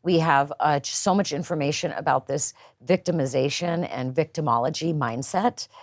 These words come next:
that really explains, here's what's going on, here's how people will use language against you and paint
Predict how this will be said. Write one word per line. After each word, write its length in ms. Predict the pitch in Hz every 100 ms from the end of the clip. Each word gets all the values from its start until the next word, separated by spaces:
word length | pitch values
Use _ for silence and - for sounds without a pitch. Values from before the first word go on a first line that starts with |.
| -
that 160 | 127 143
really 260 | 185 196
explains, 720 | 160 - - 143 147 143 139 - - _
here's 240 | 202 226
what's 180 | 208 -
going 300 | 151 139 131
on, 340 | 131 135 131 131 _ _
here's 220 | - 190
how 140 | 190 175
people 380 | - 170 165 143
will 200 | 151 151
use 300 | 160 165 151
language 420 | 143 135 135 139
against 440 | - 127 127 -
you 160 | 135 135
and 180 | 123 -
paint 320 | - 147